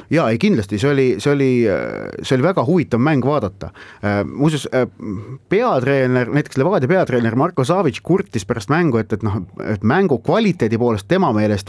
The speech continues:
oli see mäng, äh, pigem kehv ja ta o-, ütles, oma meeskonna esitust hindas kehvemaks kui selles,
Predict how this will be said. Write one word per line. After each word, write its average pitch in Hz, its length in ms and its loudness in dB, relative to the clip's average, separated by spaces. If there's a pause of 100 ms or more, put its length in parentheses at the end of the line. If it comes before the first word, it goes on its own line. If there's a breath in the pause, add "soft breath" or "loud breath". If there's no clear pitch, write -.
oli 117 160 2
see 113 80 2
mäng, 120 560 2
äh, 107 600 2 (260)
pigem 151 240 0
kehv 175 380 0 (580 loud breath)
ja 110 140 4
ta 127 100 4
o-, 131 240 2
ütles, 135 400 0
oma 151 160 2
meeskonna 123 400 2
esitust 135 300 -4
hindas 117 260 0
kehvemaks 120 540 0
kui 117 100 2
selles, 110 460 2